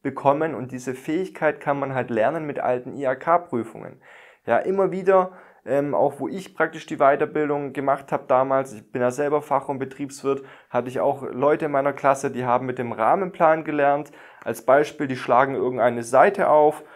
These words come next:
lesen sich das Thema durch, kriegen praktisch die Hinweise zur Vermittlung und wollen praktisch überprüfen, hey, wo finde ich das im Skript und habe ich das praktisch gelernt?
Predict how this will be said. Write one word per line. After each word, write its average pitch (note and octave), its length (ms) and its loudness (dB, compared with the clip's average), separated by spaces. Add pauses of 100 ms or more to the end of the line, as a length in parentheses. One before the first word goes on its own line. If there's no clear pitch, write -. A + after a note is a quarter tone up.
(720)
lesen C#3+ 400 0
sich C#3 160 -4
das C3 220 -8
Thema F#3 340 0
durch, F3 560 0 (180)
kriegen C#3+ 360 -4
praktisch C3 500 -2
die A#2+ 400 -4 (600)
Hinweise D3 520 4
zur B2+ 180 -10
Vermittlung E3+ 640 -2 (260)
und B2+ 300 -8
wollen C#3+ 320 4
praktisch C#3 420 2
überprüfen, D3 640 -4
hey, C#3 240 0
wo C#3 80 0
finde F#3 280 -2
ich F#3 80 -4
das E3 220 0
im D3+ 140 -6
Skript - 420 -6
und B2 140 -4
habe C3 160 2
ich C3+ 80 -8
das B2+ 240 -6
praktisch B2+ 400 -2
gelernt? G2 500 -4